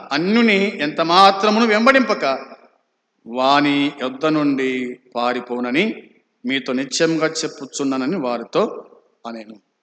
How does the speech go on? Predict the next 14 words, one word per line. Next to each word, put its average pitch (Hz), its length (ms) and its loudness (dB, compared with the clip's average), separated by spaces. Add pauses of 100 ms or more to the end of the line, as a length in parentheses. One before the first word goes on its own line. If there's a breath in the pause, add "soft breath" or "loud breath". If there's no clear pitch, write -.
(1600)
దేవుని 143 540 2
స్వరము 147 640 -2 (1120)
వింటాయి 120 520 -4 (580)
దేవుని 139 340 2
గొర్రెలు. 113 400 -6 (1700)
కొంతమంది 233 440 8
పిలిచేవారు 240 420 6
ఉన్నారు, 196 220 6
అన్యులు 175 320 2
పిలుస్తారు. 143 600 -2 (1200)
"జీతగాడు 165 400 6
జీతగాడే, 196 640 4 (580)
కాపరి 143 360 0
కాపరే." 190 420 2